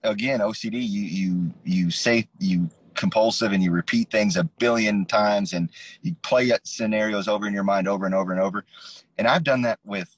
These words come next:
prayer, like, in the middle of praying, like, talking to God, I've been, like, repetitive, repetitive, repetitive. Did I do this? Did I do this? Then you think something wrong and you think something bad. And it's just, like, prayer is amazing and it's great, but it is not, like, a magic pill that's just,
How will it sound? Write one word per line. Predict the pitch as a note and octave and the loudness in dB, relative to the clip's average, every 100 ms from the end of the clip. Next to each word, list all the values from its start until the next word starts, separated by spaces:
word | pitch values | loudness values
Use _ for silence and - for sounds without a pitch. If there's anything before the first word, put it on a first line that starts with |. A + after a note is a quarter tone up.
| _ | _
prayer, | - B2+ E3+ G#2 E2 | -4 -2 0 -2 0
like, | G2 - | -2 -2
in | D3+ | -4
the | C#3 | -2
middle | B2 E3+ G#3+ | -2 -2 -4
of | - | -6
praying, | - G2+ | -2 -2
like, | F2+ F#2 | -2 -4
talking | - E3 F3+ C#3+ | -2 0 0 -2
to | G#2 | -4
God, | G2 A#2+ F#3+ F#2+ | 2 2 4 2
I've | F2 F2 - _ - | 0 -2 -12 _ -4
been, | A#2+ | -2
like, | A2+ F#2+ F#2 - _ _ _ _ _ - | 0 -2 -4 -10 _ _ _ _ _ -8
repetitive, | B2 B2+ - C#3 A2+ G2 | -6 -6 -2 -2 -2 -8
repetitive, | F#2 - G#2+ F#2 F2 | -4 -4 -4 -6 -10
repetitive. | F#2+ G#2+ G2+ F#2+ F#2 | -6 -2 -2 -2 -6
Did | - | 0
I | A2 | 0
do | A#2+ A#2 | 0 -2
this? | A2+ - | -6 -4
Did | G#2 | -2
I | G2+ | -2
do | G#2 | -6
this? | G#2 G#2+ - - _ | -12 -14 -16 -20 _
Then | G#2+ A2+ | 0 0
you | |
think | A#2+ A#2 | 2 0
something | B2 A2 A2+ | 0 0 2
wrong | A2 G#2+ | 4 4
and | F#2+ G2 | 2 -2
you | |
think | - A2+ | -4 -4
something | A#2 G#2+ | -2 -2
bad. | G2+ G#2+ - | 2 2 2
And | A#2 | 0
it's | A#2 | -2
just, | - B2+ - | -2 -2 2
like, | G2 F2 _ _ _ _ _ | 2 0 _ _ _ _ _
prayer | - E3+ D3+ | 0 2 2
is | G2 | 0
amazing | F2+ G3 B2 - F#2+ F#2 | -2 -2 -2 -2 -4 -4
and | F#2+ | -6
it's | - | -8
great, | - G2 A2+ G2+ E2 - _ _ | -8 0 2 2 -2 -10 _ _
but | F2+ A2 G2+ | 0 2 2
it | B2 | 0
is | A2+ G#2+ | -2 0
not, | A2+ A#2+ G2+ | 2 2 2
like, | F#2+ F#2 - - _ _ - | 0 0 -8 -20 _ _ -4
a | G#2 | -2
magic | G#2+ G#2 F2+ - | 0 -2 -4 -10
pill | - A2 G2 | -8 -6 -4
that's | F2+ E2 - | -6 -8 -10
just, | G#2 G2 - | -6 -6 -8